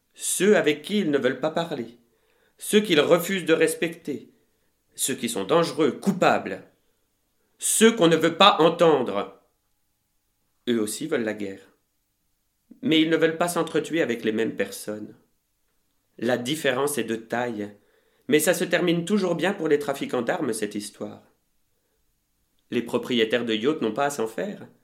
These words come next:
Tout le monde veut acheter leurs armes. Les gauchistes ne veulent pas admettre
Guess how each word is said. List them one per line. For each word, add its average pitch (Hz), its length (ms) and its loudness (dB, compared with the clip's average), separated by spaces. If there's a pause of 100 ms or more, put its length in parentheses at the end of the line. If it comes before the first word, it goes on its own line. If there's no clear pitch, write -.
(480)
Tout 220 160 6
le 165 140 6
monde 160 460 2
veut 131 200 0
acheter 123 260 0
leurs 120 280 -2
armes. 107 380 -10 (1200)
Les 185 180 4
gauchistes 233 540 6
ne 143 120 4
veulent 156 220 2
pas 185 140 6
admettre 151 580 2